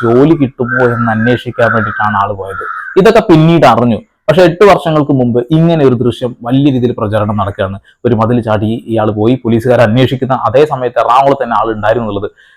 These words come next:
എന്നാൽ ഇതേപോലെ തന്നെ ലാലിന്റെ വീട്ടിൽ നിന്ന് ലാൽ ജൂനിയർ ഓടിയ വീഡിയോയും കൂടി കാണേണ്ടതായിട്ടില്ലേ? ഒരു സി സി ടി വി ക്യാമറ കൂട്ടി നമുക്ക് കിട്ടേണ്ടതായിട്ടില്ലേ? അത് കിട്ടിയിട്ടില്ല. ഓക്കെ, ഇനി ലാലിന്റെ മകന്റെ മൊഴി എന്താണ് എന്ന് അത്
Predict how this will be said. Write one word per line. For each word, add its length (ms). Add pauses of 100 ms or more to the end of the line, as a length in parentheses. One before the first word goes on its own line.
(120)
എന്നാൽ 300 (240)
ഇതേപോലെ 560 (100)
തന്നെ 260 (120)
ലാലിന്റെ 500
വീട്ടിൽ 280
നിന്ന് 180
ലാൽ 300
ജൂനിയർ 460
ഓടിയ 160
വീഡിയോയും 420
കൂടി 180
കാണേണ്ടതായിട്ടില്ലേ? 1080
ഒരു 100
സി 120
സി 180
ടി 40
വി 80
ക്യാമറ 200
കൂട്ടി 260
നമുക്ക് 220
കിട്ടേണ്ടതായിട്ടില്ലേ? 680 (400)
അത് 200
കിട്ടിയിട്ടില്ല. 460 (280)
ഓക്കെ, 140 (340)
ഇനി 340
ലാലിന്റെ 720
മകന്റെ 520
മൊഴി 420
എന്താണ് 320
എന്ന് 260 (300)
അത് 180